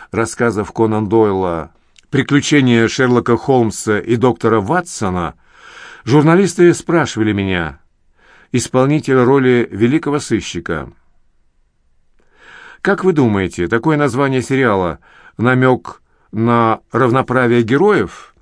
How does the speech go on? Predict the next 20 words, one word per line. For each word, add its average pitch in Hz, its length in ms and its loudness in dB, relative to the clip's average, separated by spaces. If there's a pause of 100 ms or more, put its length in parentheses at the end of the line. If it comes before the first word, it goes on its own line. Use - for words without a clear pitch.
(1200)
Я 123 240 2
отвечал: 98 640 -4 (1000)
«Не 135 160 4
думаю, 123 580 2
а 110 80 0
знаю 143 360 0
точно. 87 640 -4 (760)
Иначе 151 440 2
и 165 40 6
быть 123 220 2
не 113 80 2
может. 95 520 -4 (600)
Хотя 143 500 0
Ватсона 123 680 -2
всегда 120 520 0
трактовали 127 640 0
только 123 380 0
как 123 240 -4
тень 123 320 0
Холмса. 82 800 -6